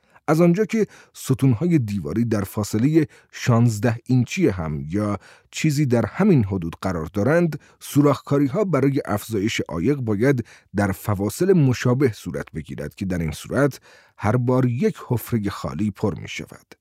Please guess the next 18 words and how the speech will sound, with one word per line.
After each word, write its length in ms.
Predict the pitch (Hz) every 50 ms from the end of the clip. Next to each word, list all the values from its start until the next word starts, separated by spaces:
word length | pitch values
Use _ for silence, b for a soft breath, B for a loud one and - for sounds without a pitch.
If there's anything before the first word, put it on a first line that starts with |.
| _ b b b b b b b
در 140 | 131 147 160
برخی 360 | 160 180 190 175 - 151 151
از 140 | 147 135 -
خانه‌ها 480 | - - 117 104 98 90 107 127 143 135 b b b b b b
یک 220 | 120 127 127 - -
بلوک 440 | 104 101 104 101 110 113 104 - 101 - -
افقی 500 | 90 90 - - 107 98 120 160 185 180
در 200 | 139 127 120 101
میانه 440 | 101 98 92 87 90 92 92 85 - -
راه 280 | - 117 139 143 - - b b b b b b
بین 500 | 120 113 113 113 110 113 113 107 101 95
بالا 480 | 92 90 78 71 90 113 117 120 120 107 98
و 220 | 101 95 85 85
پایین 400 | - - - 120 139 175 190 185 143 -
حفره 340 | - 107 98 - 107 98 98
دیوار 420 | 95 85 87 85 90 101 92 - -
وجود 260 | - 76 - - - -
دارد. 380 | - - - - - _ _